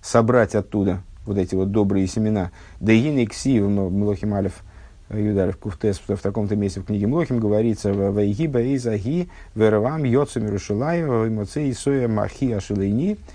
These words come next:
Это с-, в тот фрагмент, где рассказывается о разделении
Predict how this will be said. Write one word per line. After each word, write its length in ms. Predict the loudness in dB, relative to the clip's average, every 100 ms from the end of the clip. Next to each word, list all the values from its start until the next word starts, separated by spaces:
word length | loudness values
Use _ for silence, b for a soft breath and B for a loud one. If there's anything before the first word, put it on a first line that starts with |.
| B B B
Это 480 | -2 0 2 2 0
с-, 200 | -4 -6
в 520 | -4 -4 -6 -12 -8
тот 180 | -6 -4
фрагмент, 440 | -2 -2 0 -2
где 440 | -2 0 2 2 0 -4
рассказывается 960 | -4 -2 0 0 0 0 -2 -2 -4 -2
о 400 | 0 2 2 0 -4 b b b
разделении 920 | -2 0 0 0 2 4 4 2 0